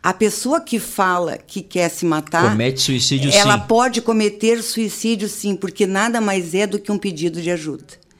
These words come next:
Speaker 1: Então, se a gente banalizar, se a gente negligenciar aquele pedido de ajuda, a pessoa pode se sentir sem saída.
Speaker 2: Na maioria dos casos,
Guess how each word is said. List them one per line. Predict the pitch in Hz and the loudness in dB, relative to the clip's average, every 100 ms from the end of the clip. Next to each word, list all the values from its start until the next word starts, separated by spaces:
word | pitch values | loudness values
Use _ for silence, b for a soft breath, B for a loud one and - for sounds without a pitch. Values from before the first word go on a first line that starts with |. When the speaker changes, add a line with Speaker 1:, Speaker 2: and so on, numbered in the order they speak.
| B B B - | B B B 0
Speaker 1:
Então, | 175 226 | 2 4
se | 226 | 2
a | 220 | 2
gente | 269 294 | 2 4
banalizar, | 233 233 233 226 220 175 165 156 - | 2 2 0 0 -2 0 0 0 -2
se | - | -4
a | 165 | 0
gente | 220 220 | 0 0
negligenciar | 220 226 277 233 240 214 214 - 175 147 123 B B B B - | 0 2 2 2 2 2 0 -2 0 0 -2 B B B B -2
aquele | - - 233 214 | -2 2 0 0
pedido | - 208 180 202 | -2 0 2 0
de | 185 170 | 0 0
ajuda, | 160 175 233 208 - - | 0 2 2 0 -4 -6
a | 175 | -2
pessoa | 214 208 233 | -2 0 -2
pode | 233 226 226 | 2 0 0
se | 214 214 | -2 -4
sentir | 233 226 226 | -2 -2 -2
sem | - 226 | -4 -6
saída. | 214 214 220 185 190 - _ - _ | -2 -4 -2 -6 -10 -12 _ -20 _
Speaker 2:
Na | 160 165 175 | 0 2 4
maioria | 190 190 185 214 214 | 4 4 4 6 4
dos | 160 160 - | 2 2 2
casos, | - 131 135 131 101 98 87 - | 2 4 4 4 2 -2 -2 -2